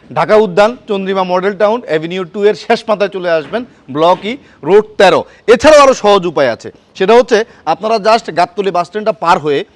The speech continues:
যখন বেরিবাদ দিয়ে ঢুকবেন, ঢুকার পরেই সাদেক অ্যাগ্রো পার হয়ে হাতের ডান দিকে ঢুকে যাবেন।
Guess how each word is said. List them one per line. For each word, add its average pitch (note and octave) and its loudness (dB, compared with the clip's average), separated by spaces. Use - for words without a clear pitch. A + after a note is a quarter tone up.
যখন F3 -2
বেরিবাদ G3 0
দিয়ে A3+ 0
ঢুকবেন, E3+ -6
ঢুকার F3 -4
পরেই G#3 -2
সাদেক E3+ -2
অ্যাগ্রো G#3+ -2
পার F3+ -2
হয়ে G3 -2
হাতের F#3+ -2
ডান F3 -2
দিকে E3+ -4
ঢুকে D#3 -6
যাবেন। G#2 -10